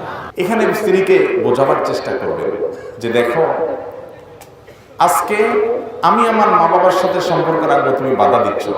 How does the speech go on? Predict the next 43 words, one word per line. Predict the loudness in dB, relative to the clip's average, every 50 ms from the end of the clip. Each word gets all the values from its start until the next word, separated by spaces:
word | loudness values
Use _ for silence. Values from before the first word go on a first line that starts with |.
| -4 -4 -2
একসময় | -2 -2 -2 -2 0 0
আল্লাহ | 2 2 2 2
তোমাকে | 2 2 0 0 0 -2 -2
ছেলে | -2 -2 0 0 0
দিবে, | 2 2 2 0 0
মেয়ে | 2 2 0 0
দিবে, | 0 0 0 0 0 -2 -2 -2 -2 -4 -4 -6 -10 -6 0 4
তারাও | 4 6 6 8 8 8 6 6
আবার | 6 6 4 4 2 2 0
তোমার | 2 2 2
সাথে | 2 2 2 2 2 0
সম্পর্ক | 0 2 2 2 4 4 2 2
রাখতে | 2 2 2 2 0 0 0
গেলে | 0 0 0 2
তাদের | 2 2 4 4 4 2 2 2 0 0 -2 -2 0 2
বউরা | 2 4 4 4 4
যদি | 4 4 2 2 2
বাধা | 2 2 2 4 2 2
দেয়, | 2 2 2 2 2
তোমার | 0 0 -2 -2
কাছে | -2 -2 -4 -4 -4
কেমন | -4 -4 -4 -6 -6
লাগবে?" | -6 -6 -6 -6 -6 -8 -8 -10 -10 -10 -10 -10 -10 -14 -18 -20 -20 -20 -20 -20 -20 -20 -20 -20 -6 0
আর | 2 4 4 4 4 4
দ্বিতীয়ত, | 2 2 4 4 2 4 4 4 4 4 2 0 -2 -4 -4 -8 -10 -12 -14 -16 -18 -18 -14 -4 0
আমাকে | 2 2 4 4 4 4 2 2
তুমি | 2 2 2 2 2 2 0 0 -2 -2 -4 -4 -8 -10 -14 -16 -12 -4 -2
আমার | 0 2 4 4 4 6
বাবা | 4 4 4 4
মার | 4 4 4
সাথে | 4 4 4 4 4 4
সম্পর্ক | 2 2 2 2 2 4 2 2 4 4 4
রাখতে | 4 4 4 4 4 4
বাধা | 4 6 6 6 6 6 4
দিয়ে | 4 4 4 4 4
তুমি | 4 4 4 4 4 4
নিজের | 4 4 4 4 4 4 4 4 4
ক্ষতি | 4 4 4 4 4
নিজে | 4 4 4 4
ডেকে | 6 4 4 4 4 2
আনছো, | 2 2 2 2 2 2
নিজের | 2 2 2 2 2 4
পায়ে | 4 2